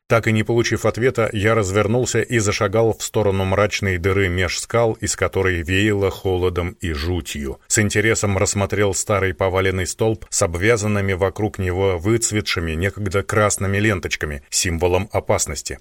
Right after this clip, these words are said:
Да и сама штольня у меня на миникарте отмечалась знаком черепа,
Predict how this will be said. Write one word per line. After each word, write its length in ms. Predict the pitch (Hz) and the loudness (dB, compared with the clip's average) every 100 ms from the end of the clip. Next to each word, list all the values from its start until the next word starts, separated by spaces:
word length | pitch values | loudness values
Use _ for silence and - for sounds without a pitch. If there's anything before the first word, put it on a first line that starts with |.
| _ - | _ -6
Да 180 | 95 | 0
и 100 | 127 | 0
сама 300 | 113 127 127 | 2 0 0
штольня 460 | 120 - 117 107 110 | -2 0 0 0 -2
у 80 | 117 | -2
меня 300 | 110 107 104 | 0 0 0
на 100 | 104 | 0
миникарте 720 | 98 98 - 143 143 135 120 - | 0 -2 0 0 0 -2 -2 -2
отмечалась 680 | - 98 90 120 127 107 | -2 -2 0 0 0 -2
знаком 540 | 101 87 101 101 110 110 | -4 -2 -2 -2 -2 -2
черепа, 420 | 139 131 - | -2 -2 -2